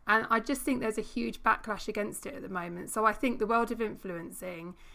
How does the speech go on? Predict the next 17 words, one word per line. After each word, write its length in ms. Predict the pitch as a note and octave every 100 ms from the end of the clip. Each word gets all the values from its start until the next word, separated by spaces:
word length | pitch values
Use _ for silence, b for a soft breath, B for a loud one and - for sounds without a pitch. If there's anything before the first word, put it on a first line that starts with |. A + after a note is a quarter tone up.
| b
is 200 | G3+ G3
very 260 | - F#3+ F#3
short-lived 520 | - F3+ - F#3 F3+
these 240 | E3+ E3+ E3+
days. 520 | E3+ - - C#4 - - - - -
So 440 | - - G3+ G3+ G3 B B -
I 40 |
just 160 | A#3+ D4+
wanted 200 | D#4+ D#4+
to 60 | -
sort 140 | -
of 60 | A#3
explain 520 | A3 - B3 B3 A#3+
how 280 | - A#3 A3+
that 260 | G#3+ G#3+
works, 400 | G#3+ A3+ C#4 -
because 580 | - A3 - A3 A3 -